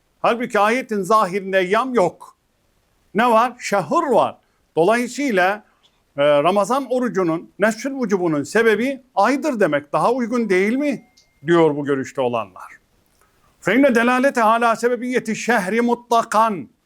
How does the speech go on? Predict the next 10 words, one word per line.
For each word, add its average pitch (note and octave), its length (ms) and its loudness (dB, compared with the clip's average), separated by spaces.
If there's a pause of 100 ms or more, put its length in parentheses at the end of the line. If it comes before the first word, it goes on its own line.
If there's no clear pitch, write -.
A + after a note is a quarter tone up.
(440)
Fe E3 120 0
inne B3 220 0
delalete A3+ 540 0
ha, G3+ 400 2
bu A3 100 -2
ayet-i A3 260 -4
kerimenin G3 460 -2
delalet G3 440 0
etmesi D#3+ 500 -6
neye? G3+ 340 2